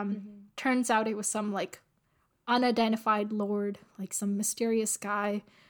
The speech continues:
Speaker 2: stout and with a red beard or something. <laughs>
Speaker 1: Mm-hmm.
Speaker 2: Um, so that's interesting, that, like, somebody went to the trouble to get him into this position.
Speaker 1: Yeah.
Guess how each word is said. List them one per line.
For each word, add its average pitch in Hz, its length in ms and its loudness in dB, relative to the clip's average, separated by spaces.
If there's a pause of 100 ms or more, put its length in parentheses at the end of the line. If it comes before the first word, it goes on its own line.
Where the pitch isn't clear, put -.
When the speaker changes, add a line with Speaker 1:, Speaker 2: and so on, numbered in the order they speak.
(200)
Speaker 2:
stout 226 540 0 (120)
and 202 240 0
with 202 180 -4
a 196 180 -2 (280)
red 226 320 6
beard 226 380 6
or 226 80 4
something. 233 500 4
<laughs> - 40 -12 (500)
Speaker 1:
Mm-hmm. 208 800 -6
Speaker 2:
Um, 226 480 4 (1000)
so 254 140 -2
that's 240 240 0
interesting, 226 640 -2 (720)
that, 226 180 4
like, 226 200 0
somebody 233 360 6
went 226 200 4
to - 60 -2
the 220 100 0
trouble 214 480 0
to - 180 -6
get 214 220 -2
him 220 200 0
into 214 240 -4
this 214 220 -6
position. 220 640 -4 (680)
Speaker 1:
Yeah. 214 300 -10